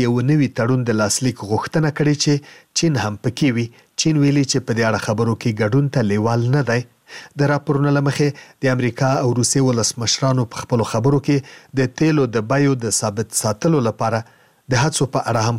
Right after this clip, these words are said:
خبرې کړې. د تیلو بیې د هغو محدودیتونو له کبله راولوېدلې چې په ټوله نړۍ کې د کرونا وایروس د مخنیوي د اقداماتو په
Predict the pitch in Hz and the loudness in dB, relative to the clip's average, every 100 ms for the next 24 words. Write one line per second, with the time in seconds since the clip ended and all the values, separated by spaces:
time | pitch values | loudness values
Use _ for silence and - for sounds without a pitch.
0 | - 123 135 117 - 127 127 _ _ _ | -2 0 0 0 0 -2 -2 _ _ _
1 | _ _ _ _ _ _ 131 127 151 139 | _ _ _ _ _ _ -2 0 2 2
2 | 127 139 143 139 - - 123 131 139 135 | 2 2 0 -2 -8 -8 -2 2 2 0
3 | 120 113 120 117 147 160 147 120 127 120 | 0 0 0 0 0 0 0 0 -2 -2
4 | 120 110 113 139 156 147 139 143 139 - | 0 0 2 2 4 2 2 0 0 0
5 | 131 - - _ 139 175 165 131 113 117 | -2 -4 -20 _ -2 0 2 2 0 0
6 | 120 - 113 107 - 117 123 131 123 117 | -2 -2 -4 -4 -4 -2 0 0 0 0
7 | 120 117 - 107 117 - 127 147 127 101 | 0 -2 -4 -6 -6 0 2 2 0 -4
8 | - 110 127 147 - - | -2 -2 0 -2 -4 -6